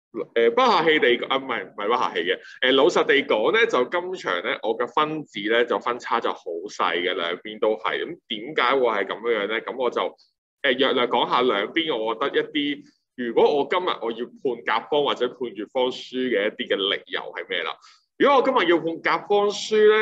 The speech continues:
咧，誒，個，第一個最大嘅理由係，我覺得嘅係甲方其實係同乙方去講話嗰個嘅，誒，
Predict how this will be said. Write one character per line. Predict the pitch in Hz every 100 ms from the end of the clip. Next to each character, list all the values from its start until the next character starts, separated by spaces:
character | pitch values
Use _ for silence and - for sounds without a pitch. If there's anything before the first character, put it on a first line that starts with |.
| -
咧， | 117 113
誒， |
個， | 147 120 78 - 123
第 | 170
一 | 190
個 | 131
最 | - 120
大 | 117 104
嘅 | 107 120
理 | 113 104
由 | 107 87
係， | 95 104 -
我 | 135 160
覺 | 170
得 | -
嘅 | - 127
係 | 120 117 107 -
甲 | 123
方 | 120 175 175 170
其 | 92
實 | 107 - -
係 | 117 101 95 _ _ _ _
同 | 135 110 117
乙 | 127
方 | 127 - 202 196
去 | 143 127
講 | 104 110 156
話 | 120
嗰 | 127
個 | 147 120 117
嘅， | 113 107 - - _
誒， | - 113